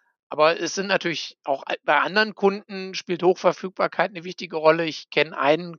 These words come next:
Kunden aus dem, ja, aus der Lebensmittelbranche eigentlich oder aus der Lebensmittellogistikbranche. Das ist ganz interessant. Die müssen rechtzeitig ihre, ähm, Logistik hinbekommen, dass zum Beispiel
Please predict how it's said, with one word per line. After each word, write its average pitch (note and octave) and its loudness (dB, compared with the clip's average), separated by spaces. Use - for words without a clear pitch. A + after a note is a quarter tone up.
Kunden F3 -12
aus D#3+ 0
dem, C#3+ -8
ja, B2+ -8
aus A#2+ -6
der C3+ -10
Lebensmittelbranche E3+ -2
eigentlich F3 -2
oder C3+ -2
aus B2+ -4
der C3+ 2
Lebensmittellogistikbranche. C#3+ -8
Das - -8
ist - -14
ganz E3 0
interessant. E3 -2
Die E3 -14
müssen G3 -6
rechtzeitig E3+ -2
ihre, D#3 4
ähm, C#3+ 2
Logistik F3 0
hinbekommen, D3+ 2
dass E3+ -2
zum - -10
Beispiel D#3 -2